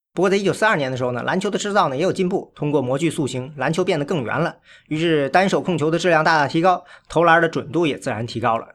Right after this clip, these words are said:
所以这个差距呢，随着篮球工艺的进步呢，也被缩小了。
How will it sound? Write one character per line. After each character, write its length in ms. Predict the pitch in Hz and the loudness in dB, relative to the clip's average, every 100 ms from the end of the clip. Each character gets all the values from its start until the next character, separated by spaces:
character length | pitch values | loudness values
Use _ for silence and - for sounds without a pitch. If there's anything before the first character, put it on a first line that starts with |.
| _ | _
所 220 | - 185 | -6 -2
以 20 | 202 | 0
这 140 | 262 | 0
个 80 | 143 | -2
差 300 | - 208 202 | -4 -2 -2
距 140 | 185 | -2
呢， 120 | 127 | -4
随 140 | 120 147 | -4 -2
着 100 | 147 | 0
篮 160 | 131 | 0
球 100 | 156 | -2
工 220 | 165 202 214 | -4 -4 -2
艺 220 | 180 139 | -2 -2
的 100 | 123 | -2
进 220 | 190 156 | -2 -2
步 180 | 180 143 | -2 -4
呢， 160 | 113 | -6
也 100 | 110 | -8
被 120 | 120 131 | -8 -4
缩 160 | 143 | -4
小 180 | 123 - | -4 -10
了。 140 | - | -14